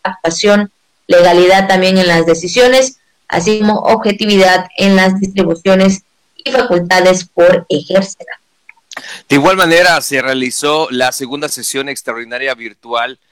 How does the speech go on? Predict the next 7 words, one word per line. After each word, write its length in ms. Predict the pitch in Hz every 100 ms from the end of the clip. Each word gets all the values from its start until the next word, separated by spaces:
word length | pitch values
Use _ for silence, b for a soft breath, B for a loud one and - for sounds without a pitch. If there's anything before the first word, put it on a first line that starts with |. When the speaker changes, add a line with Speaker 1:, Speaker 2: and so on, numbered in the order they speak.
| _ _
Speaker 2:
del 220 | - 110 117
Instituto 400 | - 120 120 123
Electoral 440 | 110 113 110 120
del 140 | 110
Estado 480 | 98 - - 107 104
de 140 | 98 95
Campeche, 760 | 107 113 160 175 - 196 196